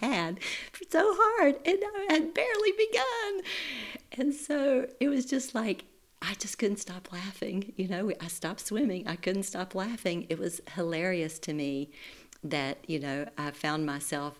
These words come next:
in the Sea of Galilee, not really a strong swimmer at all,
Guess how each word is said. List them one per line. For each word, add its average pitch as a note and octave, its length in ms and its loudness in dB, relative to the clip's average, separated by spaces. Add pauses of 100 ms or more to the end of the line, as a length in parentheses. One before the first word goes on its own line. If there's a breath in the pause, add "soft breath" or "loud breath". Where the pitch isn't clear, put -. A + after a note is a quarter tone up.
(100)
in D3+ 120 -2
the C#3 80 -2
Sea C#3 240 -2
of C3+ 120 -6
Galilee, C3 680 -2
not B2 340 -4
really B2 360 -2
a B2+ 60 -2
strong A#2+ 320 -2
swimmer B2 380 -2
at B2 220 -8
all, C#3+ 400 -8